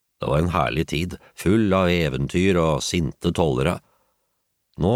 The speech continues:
var pilen pensjonist og tilbrakte alderdommen i båthuset ved strandpromenaden. Men hun var et kjært familiemedlem,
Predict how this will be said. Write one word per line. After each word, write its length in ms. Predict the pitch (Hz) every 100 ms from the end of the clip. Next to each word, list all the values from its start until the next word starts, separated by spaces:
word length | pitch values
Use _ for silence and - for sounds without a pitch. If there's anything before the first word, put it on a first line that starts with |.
| 123
var 120 | 139
pilen 320 | - 76 98 -
pensjonist 680 | 101 - 107 107 - -
og 100 | 90 -
tilbrakte 520 | 73 76 85 - 98
alderdommen 540 | 80 65 67 76 78 90
i 60 |
båthuset 560 | 87 80 - 73 69 78
ved 100 | 80
strandpromenaden. 920 | - 80 65 69 65 71 73 73 82 - _ _ _ _ _ _
Men 160 | 65 67
hun 100 | 69
var 120 | 67
et 120 | 69 -
kjært 360 | 78 95 -
familiemedlem, 800 | 127 110 87 82 95 92 98 127